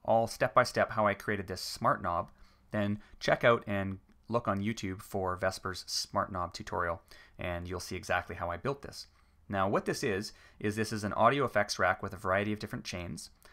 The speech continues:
and I'm using the chain selector to be able to morph through using crossfading different types of effects on our beat.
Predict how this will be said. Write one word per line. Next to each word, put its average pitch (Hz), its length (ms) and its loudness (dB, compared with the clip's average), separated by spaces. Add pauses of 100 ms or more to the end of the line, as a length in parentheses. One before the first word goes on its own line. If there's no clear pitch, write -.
(140)
and 98 100 -2
I'm 95 120 0
using 110 240 0
the 98 80 -2
chain 170 260 -4
selector - 560 -4 (200)
to 101 100 -8
be 110 100 -2
able 110 160 0
to 104 100 -10
morph 104 420 2
through 123 340 -2
using 95 340 -6
crossfading 92 680 -2 (260)
different - 260 -4
types - 240 -6
of 98 60 -6
effects - 480 -4 (120)
on 87 340 -6
our 85 160 2
beat. 101 340 -6